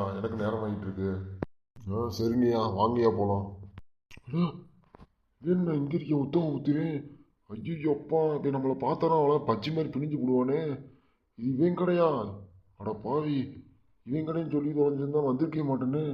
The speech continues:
என்னையா நல்ல தம்பி நின்றுக்கிட்டே இருக்க? வாயா, போய் உட்காரலாம். ஐயா, புரோக்கர் ஐயா, இவரா உங்களோட ஃப்ரெண்டு? என்னங்கய்யா சொல்றீங்க? இவரோட கிடையாது? அப்ப அந்த பஸ் ஸ்டாண்டு பக்கத்துல ஒரு கடை வச்சிருந்தாரு.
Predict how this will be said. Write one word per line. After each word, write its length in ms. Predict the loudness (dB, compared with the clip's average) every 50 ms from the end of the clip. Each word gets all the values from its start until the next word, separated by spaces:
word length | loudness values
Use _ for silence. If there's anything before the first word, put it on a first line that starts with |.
| -6 -8 -12 -14 -14 -14 -16 -16 _ _ _ -20 -20 -20 _ _ _ _ _ _ _ _ _ -8
என்னையா 280 | -4 -2 0 4 4 4
நல்ல 180 | 6 6 4
தம்பி 320 | 4 4 2 2 2 2 2
நின்றுக்கிட்டே 360 | 2 2 2 2 4 6 6
இருக்க? 240 | 6 6 6 6 8 8 8 8
வாயா, 260 | 8 8 8 8 8
போய் 160 | 6 6 6
உட்காரலாம். 520 | 4 6 8 8 8 8 6 4 2 2 0 0 0 0 -2 -2 -2 _ _ _ -4 0
ஐயா, 140 | 2 4
புரோக்கர் 420 | 4 4 6 8 8 8 8 6 4
ஐயா, 280 | 4 4 6 6 6 6 6 4 0 -2 -6 -12 -16 -18 -20 -12 -6
இவரா 300 | -4 0 4 6 8 8
உங்களோட 380 | 8 8 6 6 4 4 4 4
ஃப்ரெண்டு? 420 | 4 4 4 4 6 8 8 8 8 8 6 4 2 0 -4 -10 -14 -16 -20 -20 -20 -20 -20 _ _ -10 -6 -4
என்னங்கய்யா 420 | 0 2 2 2 2 4 2 2
சொல்றீங்க? 480 | 2 2 0 2 2 4 4 6 6 8 8 8 6 4 2 0 -2 -4 -8 -12 -18 -20 _ _ _ -6 0
இவரோட 260 | 2 4 6 6 6
கிடையாது? 540 | 6 6 6 6 6 6 4 4 4 4 4 4 4 0 -2 -4 -6 -10 -16 -18 -20 -20 _ _ _ -10
அப்ப 360 | -4 2 6 8 8 8 8
அந்த 180 | 6 4 2
பஸ் 240 | 2 4 4 2 4
ஸ்டாண்டு 240 | 6 6 8 8 8
பக்கத்துல 420 | 6 4 4 2 2 2 2 4
ஒரு 100 | 4 4
கடை 220 | 4 4 6 6 8
வச்சிருந்தாரு. 580 | 6 6 4 2 0 4 6 6 6 6 4